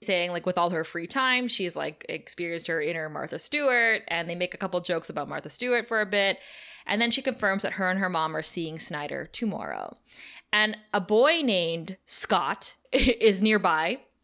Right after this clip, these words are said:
and Willow is telling Buffy that Scott was really into Buffy last year, but she wasn't ready to date. And maybe that means that she's, like, ready to date now, and her pre-readiness, sh-, they can start a conversation.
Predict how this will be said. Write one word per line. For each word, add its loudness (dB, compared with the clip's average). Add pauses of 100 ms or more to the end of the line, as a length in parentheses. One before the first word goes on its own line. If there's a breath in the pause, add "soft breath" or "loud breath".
and -2
Willow 4
is 2
telling -2
Buffy -4
that -4
Scott -2
was -4
really -4
into 0
Buffy -2
last 0
year, 2
but 0
she -4
wasn't -4
ready -4
to -6
date. -2 (460 loud breath)
And -2
maybe 0
that -2
means -10
that -6
she's, -6
like, -8
ready -4
to -10
date -2
now, 2
and 0
her 0
pre-readiness, -2
sh-, -10
they -2
can -4
start -4
a -6
conversation. -2